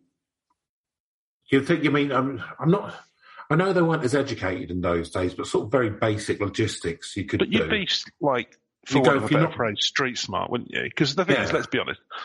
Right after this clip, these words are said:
Speaker 2: I mean, I would have lasted approximately two minutes.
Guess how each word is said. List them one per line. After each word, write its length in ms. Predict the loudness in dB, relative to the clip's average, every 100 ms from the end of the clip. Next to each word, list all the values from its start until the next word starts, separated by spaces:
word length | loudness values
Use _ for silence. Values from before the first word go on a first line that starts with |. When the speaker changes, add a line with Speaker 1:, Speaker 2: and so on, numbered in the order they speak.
| -10
Speaker 2:
I 60 | -4
mean, 120 | -2
I 120 | 0
would 120 | 0 0
have 120 | 0
lasted 380 | 0 0 -6 -10
approximately 800 | -4 -4 -4 -6 -6 -4 -6 -6 -8
two 200 | -2 -2
minutes. 580 | -2 -4 -6 -8 -12